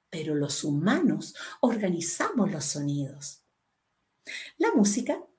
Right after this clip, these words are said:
se compone de muchos elementos, pero el primero, la tierra, el primitivo, es el ritmo, ¿no es verdad? También está la melodía y la armonía,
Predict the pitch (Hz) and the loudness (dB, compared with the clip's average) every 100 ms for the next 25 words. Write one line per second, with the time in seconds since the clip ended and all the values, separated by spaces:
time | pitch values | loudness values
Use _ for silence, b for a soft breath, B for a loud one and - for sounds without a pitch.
0 | B - - 262 208 - 226 240 247 165 | B 4 6 6 4 4 2 2 2 0
1 | 165 170 254 240 220 226 269 202 156 - | -2 0 0 2 4 4 4 0 -6 -12
2 | - _ - 139 147 143 151 170 240 - | -16 _ -6 -4 -4 -4 2 6 8 6
3 | 139 - - - 165 151 - 285 240 - | 0 -10 -18 -2 0 4 8 10 8 6
4 | 143 139 - - - - - 220 - - | 2 -2 2 6 10 12 12 12 12 12
5 | - - - - - - _ _ _ _ | 12 12 12 10 -4 -16 _ _ _ _
6 | _ _ _ _ _ 202 165 143 - 185 | _ _ _ _ _ 6 6 4 6 8
7 | 165 156 147 - 403 226 320 - - _ | 8 4 10 12 12 10 6 0 -16 _
8 | - 320 - 262 185 135 139 135 - - | 6 12 12 12 10 2 0 -2 -4 -12
9 | _ - 147 151 151 254 - - B B | _ -6 -4 -4 2 2 2 -10 B B
10 | B B B B B B _ _ - 320 | B B B B B B _ _ 10 12
11 | 226 180 180 190 175 165 147 147 160 214 | 12 10 8 6 8 8 6 4 8 8
12 | 170 165 147 165 262 349 135 - | 8 4 2 4 6 6 4 -2